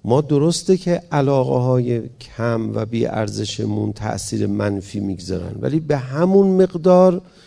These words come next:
باید بریم سراغ علاقه‌های خوب تا خوشفهمی به دست بیاریم.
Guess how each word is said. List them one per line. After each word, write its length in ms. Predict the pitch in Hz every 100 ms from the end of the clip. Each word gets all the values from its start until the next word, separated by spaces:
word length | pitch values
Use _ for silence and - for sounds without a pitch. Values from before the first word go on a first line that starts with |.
| _ _ -
باید 280 | 131 151 156
بریم 220 | 156 131
سراغ 460 | - 123 135 127
علاقه‌های 720 | 117 101 117 113 107 110 131 143
خوب 640 | - 135 160 180 170 - _ _ _ _ _ - _ -
تا 100 | 123
خوشفهمی 840 | - 113 - - 107 98 107 151
به 100 | 180
دست 360 | 127 87 - -
بیاریم. 400 | 90 82 -